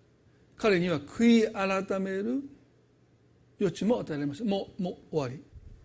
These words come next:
それでもう終わりました。ね。民数記の二十の一節から五節までに、その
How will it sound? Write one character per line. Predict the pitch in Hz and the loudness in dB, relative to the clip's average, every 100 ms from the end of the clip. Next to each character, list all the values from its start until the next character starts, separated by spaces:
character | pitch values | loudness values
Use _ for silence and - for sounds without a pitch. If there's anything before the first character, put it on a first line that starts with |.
| - | -20
そ | - - | -10 -2
れ | 165 | 0
で | 196 | 2
も | 208 156 | 0 -2
う | |
終 | 190 | -6
わ | 143 | -8
り | 123 | -8
ま | 113 | -12
し | - - - - | -18 -20 -20 -18
た。 | - | -18
ね。 | - _ _ _ - - - - _ _ _ _ _ _ _ - | -18 _ _ _ -20 -20 -20 -20 _ _ _ _ _ _ _ 6
民 | 254 285 | 12 12
数 | 285 359 | 12 12
記 | 240 | 12
の | 220 | 10
二 | 226 | 10
十 | 247 226 | 10 8
の | 190 175 160 | 8 4 4
一 | 233 | 4
節 | - 226 208 - | 4 2 2 2
か | 165 | 2
ら | 156 156 139 - - - _ _ _ _ - | 4 2 0 -6 -20 -20 _ _ _ _ 2
五 | 208 | 4
節 | 202 180 180 | 6 2 2
ま | 160 | 0
で | 139 | 2
に、 | 139 185 139 - - _ _ _ _ _ _ _ _ _ _ _ _ _ _ _ _ _ _ _ _ _ _ _ - _ _ | 2 2 2 -2 -18 _ _ _ _ _ _ _ _ _ _ _ _ _ _ _ _ _ _ _ _ _ _ _ -20 _ _
そ | - 214 | 4 6
の | 202 185 | 6 2